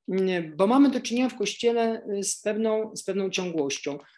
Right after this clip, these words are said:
A błędem jest przedstawianie, y, Watykanum Secundum jako zerwanie, czy nie jest nawet chyba interpretacji w ten, w ten sposób soboru, że on wprowadza coś zupełnie rewolucyjnego, nowego i możemy zanegować wcześniejsze wieki Kościoła.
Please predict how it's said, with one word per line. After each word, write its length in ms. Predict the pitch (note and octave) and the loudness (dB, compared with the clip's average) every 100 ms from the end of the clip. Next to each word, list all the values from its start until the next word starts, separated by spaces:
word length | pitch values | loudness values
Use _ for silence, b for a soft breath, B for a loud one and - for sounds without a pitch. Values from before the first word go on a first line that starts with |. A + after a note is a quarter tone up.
| b | b
A 120 | E3+ | -2
błędem 460 | F3 A3+ C#4 A3 F3+ | 2 6 8 6 4
jest 180 | G3+ A3 | 2 2
przedstawianie, 920 | G3 - E3+ F#3+ G#3+ G#3+ G3+ G3 F#3+ F#3 | 0 -2 -2 0 0 2 0 0 -4 -8
y, 180 | F3+ F3 | -8 -4
Watykanum 440 | F3+ F3 G3+ G#3+ G#3 | -4 -4 -2 0 0
Secundum 460 | F#3 - A3 G#3 | -2 -2 0 0
jako 300 | G3 F#3 G3 _ - | -2 -4 -6 _ -6
zerwanie, 640 | D#3+ F3+ E3 D#3+ F3 A3+ | 0 0 0 -2 0 -2
czy 120 | A3+ | -2
nie 80 | F3 | -4
jest 200 | F#3+ G3 | -4 -4
nawet 220 | F3 F3 | -4 -6
chyba 180 | - E3+ | -4 -2
interpretacji 800 | F3 E3+ C#3+ D#3 A#3 A3+ - C3 | 0 -2 -2 0 2 0 -2 -8
w 20 | |
ten, 160 | - D3+ | -6 -6
w 280 | D3 _ - | -6 _ -8
ten 140 | D#3 | -6
sposób 340 | D#3 F3+ F3 D#3+ | -6 -8 -8 -8
soboru, 500 | - D3 C3 G3 A#3+ B B _ | -6 -2 0 0 -2 B B _
że 280 | F#3 E3+ E3+ | -4 -2 2
on 240 | G3 A#3+ A#3+ | 2 2 2
wprowadza 440 | F#3+ F#3 G#3 G3 | -2 0 0 0
coś 180 | G3+ G3 | -2 -2
zupełnie 420 | F3 G#3 G#3 F#3+ | -2 -2 0 0
rewolucyjnego, 800 | G3 G#3+ G#3 G3+ F#3 F3+ G3 F#3+ | 0 0 -2 -4 -6 -6 -4 -4
nowego 420 | E3+ D#3 F#3 F#3+ | -4 -4 -4 -4
i 120 | F3 | -4
możemy 380 | E3+ E3 F3+ E3+ - | -4 -4 -4 -6 -4
zanegować 720 | - G#3+ G#3+ F3 F3+ F3+ F3 | 0 2 4 2 0 0 -4
wcześniejsze 540 | - D#3 F3 F3 E3 | -6 -6 -4 -4 -4
wieki 320 | C#3+ D3+ D3+ D3 | 0 0 -2 -4
Kościoła. 500 | D3 - D3 A#2 | -4 -4 -4 -4